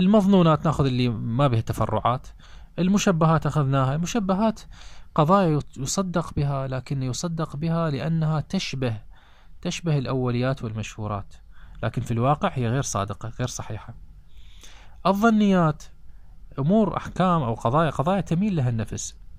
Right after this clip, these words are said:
لكن، آه، مع ترجيح ب-، ومع بقاء احتمال للطرف الآخر. هاي ما بها تفرعات أو أقسام،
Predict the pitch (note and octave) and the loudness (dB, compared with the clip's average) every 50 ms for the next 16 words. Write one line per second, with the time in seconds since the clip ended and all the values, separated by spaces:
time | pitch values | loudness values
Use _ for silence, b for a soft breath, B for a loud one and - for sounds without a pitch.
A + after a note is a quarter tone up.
0 | B B B B B B B B B B2+ C3 C#3 - - F3 F3 F3 E3+ - - | B B B B B B B B B -2 -2 -2 0 0 -2 0 -2 -2 -6 -12
1 | - - - - - - C#3+ C3 B2 A#2+ A#2 A2+ B2 B2+ D3+ C#3+ - - C3 B2 | -18 -18 -18 -18 -14 -10 -8 -6 -4 -4 -4 -2 -4 -2 -2 -4 -2 0 -2 -2
2 | A#2 A#2 D3 D#3+ C#3 B2 - A#2 A#2 B2+ - - C#3 C3 B2+ B2 C3 B2+ C3+ B2+ | 0 0 0 -2 -2 -2 -4 -4 -4 -4 -2 -2 -2 -2 -2 -2 -2 -2 -2 -2
3 | C3 B2 A#2+ A2+ - - D#3 D#3 C#3+ - - - - - - - - C3 B2+ C3+ | -2 0 -2 -4 -2 0 0 0 0 0 -4 -10 -14 -12 -12 -8 -4 -4 -2 0
4 | C#3+ D3 C3 A2 - - - - - - - G#2+ G#2 G#2+ - - - C3+ - - | 0 0 0 -2 -4 -6 -6 -6 -6 -6 -4 -4 -4 -4 -6 -6 -10 -12 -14 -14
5 | - - - B B B B B B B B B B B B B B B B - | -18 -20 -18 B B B B B B B B B B B B B B B B -2
6 | - F3 F#3+ F#3 F3+ F3+ E3+ D#3+ F3 F#3 E3+ C3+ A#2+ A#2 A2+ - A#2 - A#2 A2 | 2 2 4 4 4 2 2 2 2 2 2 2 2 0 0 0 0 0 0 0
7 | A2 A2 A2 A#2+ A#2 - A#2+ A2 A2 - - - - A#2 C#3 D3+ D3 C3 A#2+ B2 | 0 0 2 2 0 0 -2 -4 -4 -4 -6 -6 -4 -4 -4 -4 -6 -10 -12 -14